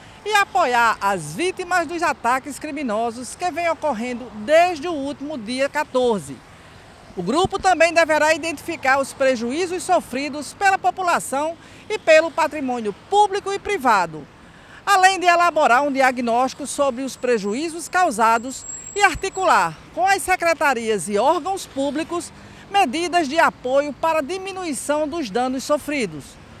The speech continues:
O comitê será formado pelo Gabinete Civil do Governo, além de seis secretarias de Estado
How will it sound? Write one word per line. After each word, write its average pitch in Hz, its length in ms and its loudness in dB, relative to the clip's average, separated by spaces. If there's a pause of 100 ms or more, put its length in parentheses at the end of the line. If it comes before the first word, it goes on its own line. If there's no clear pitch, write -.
(280)
O 392 80 -2
comitê 311 520 2
será 320 280 0
formado 254 540 0
pelo 247 200 -2
Gabinete 233 640 -2
Civil 254 460 -6
do 269 80 -6
Governo, 254 560 -4 (340)
além 320 380 2
de 262 100 -6
seis 349 480 0
secretarias 320 840 0
de 285 120 -8
Estado 233 520 -2